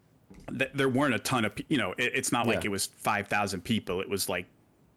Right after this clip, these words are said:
Speaker 1: twenty-five or thirty or fifty. I don't remember the exact number. And I remember that John Carmack, and I'm pretty sure Will, it's probably most of id, ended up stopping by there at some point,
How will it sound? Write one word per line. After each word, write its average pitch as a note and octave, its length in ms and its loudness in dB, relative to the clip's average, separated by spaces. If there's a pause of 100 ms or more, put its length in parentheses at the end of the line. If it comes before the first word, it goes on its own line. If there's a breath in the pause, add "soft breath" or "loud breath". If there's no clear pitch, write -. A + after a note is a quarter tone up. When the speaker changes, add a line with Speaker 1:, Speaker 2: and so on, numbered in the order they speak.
(100)
Speaker 1:
twenty-five G2 800 -2
or F#2 60 -4
thirty G2+ 380 0
or G2 60 -2 (640 loud breath)
fifty. A2+ 380 0
I A2+ 40 2
don't A2 120 0
remember A2 240 2
the G#2 120 2
exact G#2 420 -2
number. G#2 260 2
And G#2 80 0
I G2+ 40 0
remember G#2+ 360 0
that G#2 160 0
John A#2 280 0
Carmack, B2 600 2
and A2+ 100 2
I'm G#2+ 160 -2 (160)
pretty C4 300 2
sure A2+ 420 0 (340 loud breath)
Will, C3+ 220 2
it's A2 120 0
probably F3 440 2
most B2 320 4
of A2 80 0
id, B2+ 300 2
ended G#2+ 260 0
up G2+ 140 -2
stopping A2 360 0
by G#2+ 200 2
there G2 180 2
at F#2 80 -2
some B2+ 220 0
point, G2 320 -2